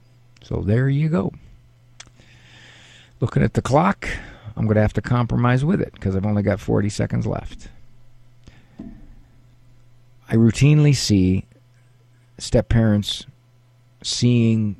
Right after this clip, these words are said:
discipline matters, moral matters, in many respects more objectively than the biological parent. Because the biological parent has a history, the biological parent is much more, uh, worried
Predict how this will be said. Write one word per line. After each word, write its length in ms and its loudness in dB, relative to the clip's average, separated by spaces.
discipline 540 0
matters, 500 0
moral 340 0
matters, 640 -2
in 140 -4
many 220 -2
respects 500 -6
more 380 -2
objectively 960 -8
than 120 -4
the 60 -4
biological 640 -4
parent. 360 -2
Because 400 -2
the 80 -4
biological 540 -4
parent 320 0
has 180 -2
a 20 -6
history, 500 0
the 80 -8
biological 520 -2
parent 240 -2
is 120 -6
much 240 -2
more, 400 -2
uh, 120 -12
worried 600 4